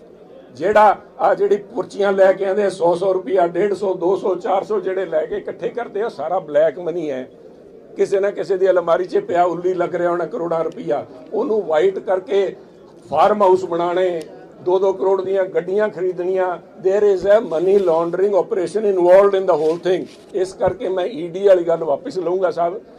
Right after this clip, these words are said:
ਬਿੱਟੂ ਜੀ, ਬੁਰਾ ਨਾ ਮੰਨਿਓ, ਤੁਸੀਂ ਸੈਂਟਰ 'ਚ ਬੈਠੇ ਹੋ, ਤੁਹਾਨੂੰ ਵੀ ਬੇਨਤੀ ਕਰੂੰਗਾ, ਸਾਰੇ ਲੀਡਰ ਸਾਹਿਬਾਨ ਨੂੰ ਬੇਨਤੀ ਕਰੂੰਗਾ, ਮੈਂ ਵੀ ਜਾ ਕੇ ਕਰੂੰਗਾ। ਮੈਂ ਚਿੱਠੀ ਲਿਖਣ ਲੱਗਿਆ ਸਾਹਿਬ, ਇੱਕ ਚਿੱਠੀ, ਉਹ ਚਿੱਠੀ ਇੱਕ ਨਾਮ ਤੇ ਲਿਖੂੰਗਾ ਮੈਂ, Chief Justice of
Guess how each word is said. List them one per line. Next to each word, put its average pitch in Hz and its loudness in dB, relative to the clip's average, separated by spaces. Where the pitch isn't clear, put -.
ਬਿੱਟੂ - -6
ਜੀ, 202 -6
ਬੁਰਾ 180 0
ਨਾ 185 -2
ਮੰਨਿਓ, 180 -4
ਤੁਸੀਂ 175 -6
ਸੈਂਟਰ 160 -8
'ਚ - -12
ਬੈਠੇ 160 -6
ਹੋ, - -8
ਤੁਹਾਨੂੰ 156 -6
ਵੀ 185 -2
ਬੇਨਤੀ 170 -4
ਕਰੂੰਗਾ, 175 -2
ਸਾਰੇ 185 -2
ਲੀਡਰ 170 -10
ਸਾਹਿਬਾਨ 175 0
ਨੂੰ 180 -4
ਬੇਨਤੀ 175 -6
ਕਰੂੰਗਾ, 180 -2
ਮੈਂ 160 -4
ਵੀ 208 -2
ਜਾ 170 2
ਕੇ 175 -6
ਕਰੂੰਗਾ। 165 0
ਮੈਂ 208 -2
ਚਿੱਠੀ 220 -6
ਲਿਖਣ 208 0
ਲੱਗਿਆ 165 -4
ਸਾਹਿਬ, 139 -4
ਇੱਕ 185 -6
ਚਿੱਠੀ, 196 -2
ਉਹ 220 2
ਚਿੱਠੀ 185 -4
ਇੱਕ 175 -2
ਨਾਮ 170 0
ਤੇ 185 -4
ਲਿਖੂੰਗਾ 180 -4
ਮੈਂ, 175 -6
Chief 185 -10
Justice 170 -8
of 139 -4